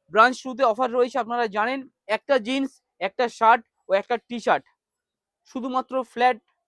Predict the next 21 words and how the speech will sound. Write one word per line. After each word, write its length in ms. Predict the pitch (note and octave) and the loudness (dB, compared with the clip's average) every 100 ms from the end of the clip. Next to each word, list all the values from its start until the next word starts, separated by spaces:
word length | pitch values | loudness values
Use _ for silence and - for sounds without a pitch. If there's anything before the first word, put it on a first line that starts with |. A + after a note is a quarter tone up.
| _ - | _ -6
সেই 140 | A#3+ A3+ | -4 -4
দিনের 160 | B3 G#3+ | -8 -8
জন্য 120 | B3 A3 | -8 -8
ডিসকাউন্ট 320 | - C4 B3 B3 | -4 -2 0 0
রয়েছে 240 | B3 D4 D4 _ - F#3+ | 0 -2 -8 _ -12 -6
নশো 220 | A3+ B3 A#3 | -4 -4 -4
নিরানব্বই 400 | A3 G#3 F3+ F3+ | -2 -4 -4 -4
টাকা। 160 | E3+ D3+ - - | -4 -6 -12 -6
তার 120 | A#3+ B3 | 2 2
অ্যাড্রেসটা 340 | A#3 A#3 C4 A#3+ | 4 0 0 -2
বলে 140 | A#3+ | -2
দিচ্ছি, 220 | B3 - D4 G#3 | -4 -10 -8 -2
বারুইপুর 440 | G#3+ A#3+ A3+ C4+ C#4+ - _ F#3+ | 0 0 -4 -6 -8 -10 _ -6
নস্কর 280 | A3 - A#3+ G3+ | -6 -4 -4 -4
কমপ্লেক্স। 340 | F3 E3+ D#3+ _ _ - | -4 -6 -8 _ _ 2
আর 80 | F3 | 4
আপনারা 260 | F#3 A3+ B3 G#3 | 4 4 2 2
বেশি 160 | A3+ B3 | -4 -6
বেশি 140 | A3+ A#3 | -8 -2
করে 140 | B3 B3+ _ _ _ | 0 0 _ _ _
আমাদের 320 | E3+ G3 G3 | -6 -4 -2